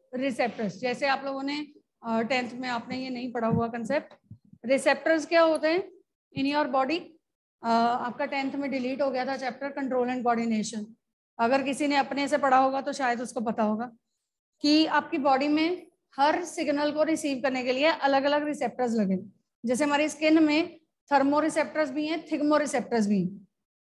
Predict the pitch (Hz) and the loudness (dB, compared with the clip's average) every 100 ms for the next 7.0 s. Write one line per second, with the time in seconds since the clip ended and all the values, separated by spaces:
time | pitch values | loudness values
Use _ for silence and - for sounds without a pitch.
0 | _ - 254 302 294 254 269 302 311 294 | _ -8 -2 0 4 2 4 2 2 0
1 | 254 277 320 262 269 262 254 262 254 208 | 0 0 2 2 2 0 0 -2 -2 -4
2 | 226 196 196 208 - 269 269 285 277 311 | -4 -4 -4 -8 -4 0 2 2 -2 -4
3 | - _ _ - 262 254 311 311 330 320 | -10 _ _ 0 2 4 4 6 4 2
4 | 240 262 269 285 269 294 311 311 302 294 | 0 0 0 2 2 4 4 4 0 -2
5 | 285 277 294 294 247 277 254 254 285 285 | -2 -2 0 -2 -2 -4 -6 -4 -4 -4
6 | 277 240 285 302 285 226 - 233 202 - | -6 -8 -4 -2 0 -2 -4 -4 -4 -4